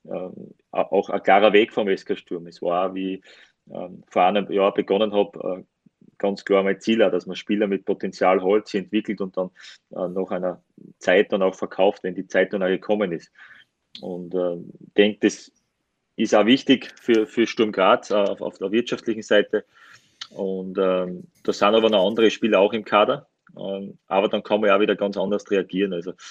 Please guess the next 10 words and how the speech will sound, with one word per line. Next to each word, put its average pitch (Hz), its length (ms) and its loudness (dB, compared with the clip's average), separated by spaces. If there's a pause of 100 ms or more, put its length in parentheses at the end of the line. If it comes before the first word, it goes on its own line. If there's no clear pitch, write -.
(360)
äh, - 60 -18 (280)
ich - 120 -8
denke 113 260 0
schon 120 200 2
auch, 110 240 4
ne, 113 200 -6 (500)
dass, - 340 -4 (380)
dass - 180 -8
dieses 117 340 0
Jahr 113 500 4